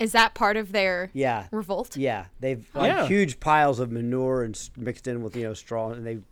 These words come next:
Speaker 2: just, and burn
Speaker 3: And they
Speaker 2: it.
Speaker 3: set 'em on fire.
Speaker 2: Yeah.
Speaker 1: That's funny.
Speaker 3: It's also effective.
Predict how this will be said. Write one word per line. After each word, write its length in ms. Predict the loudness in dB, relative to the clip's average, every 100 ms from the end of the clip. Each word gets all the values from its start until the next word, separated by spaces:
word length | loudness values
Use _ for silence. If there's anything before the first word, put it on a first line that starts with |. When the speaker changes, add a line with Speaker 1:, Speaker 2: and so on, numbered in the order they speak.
| -12
Speaker 2:
just, 180 | -10
and 200 | -8 -10
burn 120 | 0 2
Speaker 3:
And 100 | 2
they 60 |
Speaker 2:
it. 60 | 2
Speaker 3:
set 360 | -2 4 6
'em 100 | 8
on 200 | 6 4
fire. 520 | 2 2 6 6 4 0
Speaker 2:
Yeah. 220 | -6 -8 -16 -20 _ -20 -12
Speaker 1:
That's 200 | -12 -8
funny. 400 | -6 -6 -8 -12 -18 -20 _ _ -20 _ _ _ _ -20 -20 -20 -20 -20
Speaker 3:
It's 160 | -6 -2
also 260 | 0 0
effective. 720 | -4 -4 -6 -6 -12 -14 -16